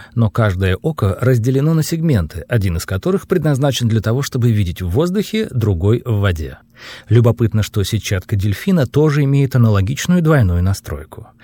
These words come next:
Пингвину плоская роговица глаза позволяет видеть в воде без искажений. Змеи не имеют век, а глаза их постоянно закрыты прозрачной эластичной мембраной. А глаз верблюда устроен так, что в него не попадёт даже маленькая соринка.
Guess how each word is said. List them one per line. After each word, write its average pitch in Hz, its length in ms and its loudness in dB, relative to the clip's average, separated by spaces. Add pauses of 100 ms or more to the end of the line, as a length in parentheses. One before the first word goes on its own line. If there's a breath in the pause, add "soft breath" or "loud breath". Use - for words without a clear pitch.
(280 loud breath)
Пингвину 151 520 2
плоская 127 520 2
роговица 101 480 0
глаза 170 320 0
позволяет 147 540 0
видеть 151 280 -2
в 113 80 -4
воде 107 380 0
без 120 200 0
искажений. 85 680 -4 (360 loud breath)
Змеи 147 500 4
не 147 260 2
имеют 139 320 2
век, 90 340 -4 (240 loud breath)
а 113 80 0
глаза 101 340 2
их 160 120 -2
постоянно 131 560 0
закрыты 123 420 -2
прозрачной 135 640 -2
эластичной 123 640 -2
мембраной. 78 640 0 (340 loud breath)
А 110 100 2
глаз 92 300 -2
верблюда 120 460 0
устроен 131 520 0
так, 175 220 -2
что 127 160 -2
в 117 40 2
него 127 200 4
не 147 100 2
попадёт 127 460 0
даже 131 240 2
маленькая 143 500 2
соринка. 95 640 -6